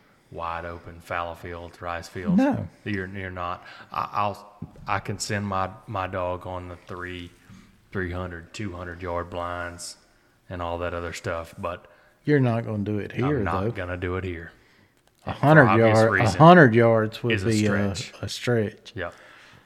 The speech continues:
Speaker 2: Um, it's, I'm not knocking rice field dogs 'cause they're, it is what it is. But, you know, when you can see three, four, five, six levees,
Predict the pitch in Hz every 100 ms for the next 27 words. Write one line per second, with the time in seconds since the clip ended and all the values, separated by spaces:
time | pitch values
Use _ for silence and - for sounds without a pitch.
0 | _ - 92 92 92 76 - _ _ _
1 | - - - 101 107 107 - - - -
2 | - - _ _ _ 143 156 110 101 95
3 | 92 104 98 95 98 - 117 107 104 113
4 | 113 113 - - 107 107 113 107 - _
5 | - _ _ _ - 117 113 104 87 95
6 | 95 95 101 95 92 _ - - _ _
7 | _ - 104 98 - _ _ _ _ -
8 | 131 117 107 101 110 131 139 113 - 135
9 | 127 101 - - - _ _ - 107 104
10 | - 110 98 - 113 107 98 127 113 -
11 | 113 110 104 101 -